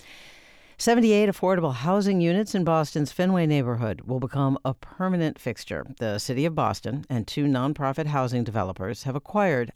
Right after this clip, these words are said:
Our Lady's Guild House. They plan to extensively renovate the property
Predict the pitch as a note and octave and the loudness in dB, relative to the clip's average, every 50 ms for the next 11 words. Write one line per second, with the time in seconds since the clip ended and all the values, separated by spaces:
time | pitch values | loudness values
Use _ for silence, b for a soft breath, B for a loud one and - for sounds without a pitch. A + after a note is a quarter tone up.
0 | _ - C3+ C3+ C#3 C3+ B2+ B2 C3+ C3 C3 A#2+ A#2+ A#2+ A#2 - - - C#3 C3+ | _ -6 -4 -2 -2 -2 -2 -2 0 -2 0 0 -2 -2 -4 -6 -6 -4 -4 -2
1 | C3 A#2+ A2+ G#2+ G#2 G2+ G#2+ C3+ - - B B B B B B B B B B | -2 -4 -6 -6 -6 -4 -4 -6 -6 -10 B B B B B B B B B B
2 | - F#3+ - G#3 G#3+ G#3+ F#3+ F3+ F#3 E3+ - - - - F#3 F#3 G3+ G3 - F#3+ | -2 0 2 2 2 4 4 2 2 0 -2 -6 -4 0 0 0 0 0 -2 -4
3 | D3+ C#3+ D3 C#3+ B2+ B2 D3 E3 F3+ F3+ D#3 D3+ C#3 - C3+ - - C3 B2 A#2 | -2 0 0 0 0 0 0 0 0 0 0 0 0 0 -4 -4 -4 -4 -4 -4
4 | - B2+ A#2+ A#2 A#2 | -4 -4 -4 -4 -4